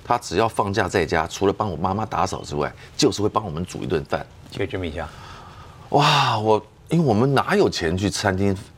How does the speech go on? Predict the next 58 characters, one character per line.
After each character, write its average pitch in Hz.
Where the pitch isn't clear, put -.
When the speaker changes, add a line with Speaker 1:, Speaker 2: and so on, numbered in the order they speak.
Speaker 1:
饭 95
店 87
吃， 80
所 -
以 139
当 156
他 160
的 151
茄 107
汁 123
明 120
虾 123
一 139
只 131
一 127
只、 123
一 123
尾 80
一 110
尾 82
的 -
一 80
大 -
盘 -
放 98
在 85
桌 90
上 90
的 78
时 -
候， 71
我 92
们 127
着 113
实 -
的 73
看 -
傻 -
了， -
而 98
且 104
太 -
迷 78
人、 65
太 151
美 87
味 95
了， 60
甜 127
甜 76
的、 69
香 110
香 90
的、 73
微 98
微 101
的 92
咸， 58